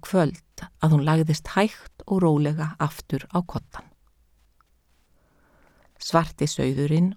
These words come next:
og aðrar fabúlur eftir Augusto Monteroso.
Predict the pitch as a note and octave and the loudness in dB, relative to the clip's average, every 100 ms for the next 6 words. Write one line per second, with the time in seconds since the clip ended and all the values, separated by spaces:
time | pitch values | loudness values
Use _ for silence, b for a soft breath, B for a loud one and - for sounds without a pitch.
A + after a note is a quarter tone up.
0 | - D3 C3 D3+ B2 - D3 F3 F#3 F#3 | -2 0 2 0 -4 -2 -2 0 0 0
1 | G3+ - B B B F3 E3+ - E3 D#3+ | -2 -8 B B B -2 0 0 -2 0
2 | F#3+ - - F3+ F3 F3+ E3 - F3 - | -4 -4 -4 -2 4 4 2 0 -2 -2
3 | - - | -6 -12